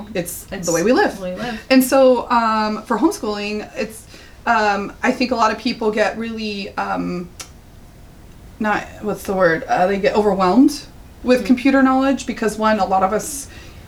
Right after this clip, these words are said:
Speaker 1: like, our grandparents really don't know it, but even our generation, it wasn't cool to be a geek in the nineties yet, you know? Like,
Speaker 2: Right.
Speaker 1: none of them had made their millions yet,
Speaker 2: Well, we
Speaker 1: so
Speaker 2: were really,
Speaker 1: we didn't
Speaker 2: like,
Speaker 1: think it
Speaker 2: the,
Speaker 1: was cool.
Speaker 2: at least my gen-, well, we were not that, or
Speaker 1: Yeah.
Speaker 2: we're really close in age, but, like,
Speaker 1: Yeah.
Speaker 2: we were, like,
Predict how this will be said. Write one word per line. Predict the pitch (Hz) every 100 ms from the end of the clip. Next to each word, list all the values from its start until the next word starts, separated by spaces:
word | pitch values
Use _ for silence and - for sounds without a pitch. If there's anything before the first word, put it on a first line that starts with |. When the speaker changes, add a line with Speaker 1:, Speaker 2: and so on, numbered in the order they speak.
| -
Speaker 1:
like, | 208 202
our | 208
grandparents | 202 208 220 233 190 -
really | 175 202
don't | 240
know | 233 240
it, | 247
but | 196
even | 190 175
our | 170 175
generation, | - 240 233 247 240 269 262 262 202
it | 196
wasn't | 202 202 208 208
cool | - 202
to |
be | 233 254
a |
geek | 208 240 247
in | 269
the | 262
nineties | 254 254 262 262
yet, | 277 277 269
you | 254
know? | 254 254
Like, | 175
Speaker 2:
Right. | 180
Speaker 1:
none | 196 214
of |
them | 220 226
had | 208
made | 202 202
their | 196
millions | 180 196 226 226
yet, | 247 269 277
Speaker 2:
Well, | 262
we | 269
Speaker 1:
so | 320
Speaker 2:
were | 302
really, | 254
Speaker 1:
we | 320
didn't | 294
Speaker 2:
like, | -
Speaker 1:
think | -
it | 269
Speaker 2:
the, |
Speaker 1:
was | 294
cool. | - 214 247
Speaker 2:
at | 240
least | 302
my | - 403
gen-, | - 185 196
well, | 214 208
we | 233
were |
not | 208 208
that, | 175 - - -
or | 190
Speaker 1:
Yeah. | 359 214
Speaker 2:
we're | 202
really | 180 151
close | 151 170
in | 170
age, | 175
but, | 208
like, | 190 254
Speaker 1:
Yeah. |
Speaker 2:
we | 220
were, | 294
like, | 202 185